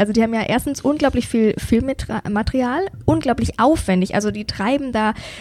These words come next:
Filmmaterial auf von vor über fünfundzwanzig Jahren von der jungen Carol Baskin, als die selber noch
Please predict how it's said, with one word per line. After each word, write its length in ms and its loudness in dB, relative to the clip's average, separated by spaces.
Filmmaterial 680 0
auf 220 4
von 240 0
vor 180 0
über 240 4
fünfundzwanzig 720 -2
Jahren 380 0
von 180 -2
der 100 4
jungen 260 2
Carol 260 2
Baskin, 480 0
als 220 -4
die 160 -2
selber 360 4
noch 300 4